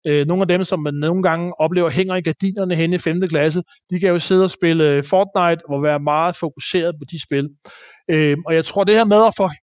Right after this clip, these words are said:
få italesat hele den historie, der er koblet til e-sport, øh, og jeg tror, at bevægelsen har en, en, øh, en central funktion i forhold til det. Altså fortæl historien, og så få koblet bevægelse på, gør jo, at der er langt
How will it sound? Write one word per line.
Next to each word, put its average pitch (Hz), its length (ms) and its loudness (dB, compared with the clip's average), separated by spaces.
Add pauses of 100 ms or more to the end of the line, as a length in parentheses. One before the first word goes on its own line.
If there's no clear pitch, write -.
få 160 120 0
italesat 196 720 -2 (420)
hele 208 260 0
den 202 120 0
historie, 214 640 0
der 185 100 0
er 147 100 0 (100)
koblet 190 440 -2
til 180 200 -4
e-sport, 175 560 -4 (460)
øh, 147 380 2 (100)
og 160 80 0
jeg 156 100 -2
tror, 233 180 -2
at 202 220 -10
bevægelsen 202 480 -2
har 208 320 -2
en, 180 200 -2 (200)
en, 147 380 -6
øh, 135 280 0
en 143 80 -10
central 202 480 -4
funktion 208 540 -2
i 180 200 -2 (100)
forhold 185 280 2
til 160 100 -4
det. 165 180 2 (420)
Altså 143 180 -6
fortæl 220 320 0
historien, 208 640 2
og 151 100 -8
så 170 100 -12
få 202 160 -6
koblet 185 300 -2
bevægelse 175 600 -4
på, 196 280 0 (400)
gør 165 160 2
jo, 185 160 4
at 147 200 -4
der 151 60 2
er 156 180 2
langt 190 320 0